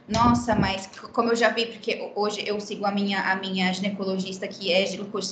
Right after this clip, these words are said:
ginecologista natural, ela fala muito disso, então ela coloca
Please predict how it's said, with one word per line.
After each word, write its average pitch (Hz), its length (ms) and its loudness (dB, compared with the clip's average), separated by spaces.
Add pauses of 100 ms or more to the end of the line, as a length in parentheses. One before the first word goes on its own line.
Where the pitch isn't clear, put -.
(100)
ginecologista 185 600 -6
natural, 202 300 0
ela 202 120 2
fala 202 160 2
muito 208 220 -2
disso, - 240 -8
então 214 140 6
ela 214 120 4
coloca 214 440 0